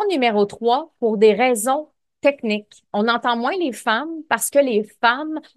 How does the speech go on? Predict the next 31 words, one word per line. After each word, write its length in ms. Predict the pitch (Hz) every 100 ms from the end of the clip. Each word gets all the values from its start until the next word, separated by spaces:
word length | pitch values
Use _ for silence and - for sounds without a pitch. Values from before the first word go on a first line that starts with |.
| -
ont 120 | 214
moins 220 | 214 294
de 80 | 240
compétences 760 | - 220 220 202 233 262 -
techniques 460 | - 294 - 240 254
quand 80 | 247
il 100 | 196
s'agit 320 | 208 185 202
de 80 | 240
prendre 440 | 285 - 220 240 233 _
la 160 | 190 190
parole. 380 | 180 170 170 - _ _ _ _
Il 60 | 233
y 20 |
a 20 |
beaucoup 200 | 226 320
d'hommes 180 | 285 415
qui 100 | 349
vont 120 | 233
se 80 | 208
prendre 300 | - 233 269
des 120 | 214 -
formations, 600 | - 233 233 208 - 220 214
des 200 | 202 196
cours 420 | - 247 247 214
en 120 | 185
communication, 640 | - 247 233 220 220 - 226
en 320 | 208 180 180
vente, 340 | 185 233 226
en 140 | 208 269
persuasion, 760 | 233 - 233 226 190 226 220